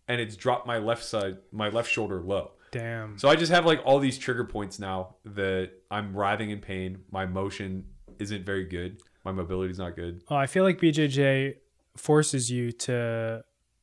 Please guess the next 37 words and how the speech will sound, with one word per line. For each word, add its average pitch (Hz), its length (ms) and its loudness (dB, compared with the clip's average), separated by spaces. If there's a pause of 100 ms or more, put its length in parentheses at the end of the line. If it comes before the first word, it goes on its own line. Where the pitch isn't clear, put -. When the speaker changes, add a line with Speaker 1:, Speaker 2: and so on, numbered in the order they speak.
(160)
Speaker 2:
have 131 460 2
mobility 123 540 0
in 113 300 -8
all 127 240 2
of 113 140 -6
your 110 160 -6
body. 107 460 -8 (100)
Speaker 1:
Yeah. 117 280 4 (240)
Speaker 2:
You 123 100 -6
know, 110 160 -4
like, 110 260 -8
you're 131 220 -4
rolling 135 640 2
all 131 160 2
the 123 100 -4
time. 135 540 0 (300)
You, 135 120 -2
you, 156 380 -2 (140)
you 143 140 0
start 160 300 6
off, 165 380 6
like, 123 340 -8
um, 117 460 -6 (380)
just - 180 -2
prepping 117 520 0
to, 117 400 -8
to 127 100 -4
roll. 113 340 -6 (320)
You 135 220 0
do 156 280 6
rolls, 120 460 0
forward 139 360 2
rolls, 135 260 2
back 135 340 2
rolls, 127 300 -2
side 127 320 4
rolls, 127 420 -2